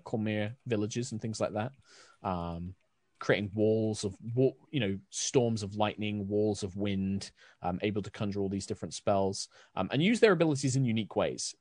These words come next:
Uh, these dragons are, are kind of rare, um, but generally seen as very dangerous, um, and Typhandrius was one of them.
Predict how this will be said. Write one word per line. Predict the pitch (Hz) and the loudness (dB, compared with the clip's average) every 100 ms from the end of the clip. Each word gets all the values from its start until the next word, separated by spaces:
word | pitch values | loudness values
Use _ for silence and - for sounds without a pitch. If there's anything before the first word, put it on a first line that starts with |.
| _ | _
Uh, | 98 87 85 98 | 2 4 2 0
these | 127 123 | 0 4
dragons | 135 120 113 107 107 | 4 4 2 0 0
are, | 98 90 | 2 0
are | 87 101 | -2 -6
kind | 113 98 | -4 -2
of | 101 | 0
rare, | 107 117 139 - - - | 2 2 0 -6 -20 -10
um, | 92 90 | -8 -6
but | 95 | -4
generally | - 107 107 | 0 2 2
seen | 98 107 | -2 -2
as | 101 | -2
very | 95 101 | 0 0
dangerous, | 98 90 - - - - - - | 2 -2 -4 -10 -10 -12 -16 -18
um, | 101 101 107 - - | -16 -16 -18 -14 -10
and | 90 | -6
Typhandrius | 87 - 90 92 76 - | -6 -4 -4 -4 -8 -10
was | 78 | -14
one | - 82 | -14 -14
of | |
them. | - | -18